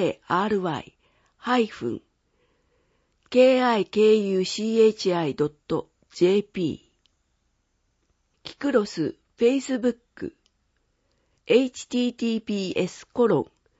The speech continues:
スラッシュスラッシュダブリュダブリュダブリュドットエフエーシービーオー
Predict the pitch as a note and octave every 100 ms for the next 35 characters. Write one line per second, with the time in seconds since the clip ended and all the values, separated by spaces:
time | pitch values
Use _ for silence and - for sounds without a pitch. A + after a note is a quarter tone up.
0 | _ - A3 A#3+ B3 - D#3+ - F#3+ G#3
1 | - - - - _ _ _ _ _ _
2 | F3+ F#3+ G#3+ G#3+ G#3 F#3+ F#3 F3+ E3+ E3+
3 | E3 D#3+ - E3+ D#3+ _ - D#3 - _
4 | _ _ _ _ _ _ _ - G3 -
5 | C4+ B3+ G3 D#3+ - G#3 G#3 G3 F#3 D3+
6 | - _ E3+ A#3 A#3+ A3+